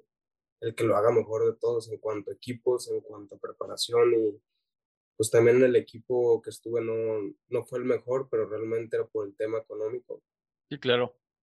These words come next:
Speaker 1: Entonces, pues, fue eso, o sea, se pudo hacerlo, hicimos lo que se pudo con lo que teníamos y, y creo que lo hicimos muy bien ahí en esa parte, pero, bueno, había hablando de,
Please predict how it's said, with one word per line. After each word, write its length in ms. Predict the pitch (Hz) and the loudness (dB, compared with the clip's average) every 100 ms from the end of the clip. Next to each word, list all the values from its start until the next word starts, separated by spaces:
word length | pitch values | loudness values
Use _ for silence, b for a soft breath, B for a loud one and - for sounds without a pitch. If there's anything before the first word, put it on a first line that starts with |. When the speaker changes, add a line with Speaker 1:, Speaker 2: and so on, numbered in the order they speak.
| _ _ _ _ _ | _ _ _ _ _
Speaker 1:
Entonces, 280 | 139 143 139 | 4 4 2
pues, 140 | 131 - | -10 -2
fue 380 | 165 175 175 175 | 2 4 2 0
eso, 160 | 147 | -4
o 20 | |
sea, 160 | 120 123 | -12 -12
se 180 | 127 120 | -10 -10
pudo 240 | - 151 | 0 2
hacerlo, 720 | 156 156 151 156 151 131 - _ _ _ _ | 2 0 0 2 2 2 -4 _ _ _ _
hicimos 320 | - 143 160 | -8 2 4
lo 140 | 165 - | 4 2
que 100 | 131 | -6
se 160 | 113 | -14
pudo 380 | - 139 151 151 | -12 -4 -2 0
con 120 | 135 | -2
lo 140 | 117 - | -6 -8
que 480 | 110 110 107 107 _ | -10 -10 -12 -16 _
teníamos 580 | 110 120 139 156 156 123 | 0 4 8 6 6 -6
y, 280 | 107 - - _ _ _ _ - | -10 -10 -16 _ _ _ _ -20
y 100 | - | 4
creo 240 | 123 131 | 6 6
que 240 | 131 117 | 4 4
lo 100 | 110 | 4
hicimos 380 | 104 - 117 123 | 2 -2 -6 -4
muy 300 | 120 127 131 | 0 0 2
bien 340 | 127 131 139 135 | 2 0 0 -4
ahí 200 | 113 113 - | -6 -6 -8
en 100 | 104 | -4
esa 200 | 110 - _ | -4 -4 _
parte, 320 | 117 120 - - | -4 -2 -4 -4
pero, 520 | 113 107 104 98 95 _ _ _ | -2 0 0 -4 -10 _ _ _
bueno, 240 | 110 107 | -4 -2
había 220 | 104 107 113 | -4 0 0
hablando 480 | 117 113 123 120 | 0 -2 0 2
de, 200 | 107 98 | 2 0